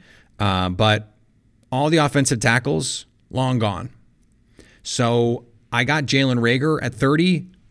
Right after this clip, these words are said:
I th-, I still think that is certainly possible right now. My feeling on this is I think it's gonna be Reagor or Ayuk. I was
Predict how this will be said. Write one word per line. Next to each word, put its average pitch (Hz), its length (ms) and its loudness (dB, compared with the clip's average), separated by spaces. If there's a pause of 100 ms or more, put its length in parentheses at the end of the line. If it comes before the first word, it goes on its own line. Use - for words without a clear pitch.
(480)
I 117 100 0
th-, 107 140 -6
I 120 100 0
still 147 300 2
think 143 260 0
that 117 200 0
is 110 160 -2
certainly 123 320 -2
possible 147 500 0
right 120 220 0
now. 139 440 -2 (420)
My 120 120 2
feeling 139 380 2
on 131 140 2
this 127 240 0
is 120 460 -2
I 123 100 -4
think 127 180 -2
it's 131 140 0
gonna 127 180 2
be 117 120 2
Reagor 127 460 2
or 110 200 -2
Ayuk. 139 580 2 (100)
I 110 160 -6
was 107 180 -2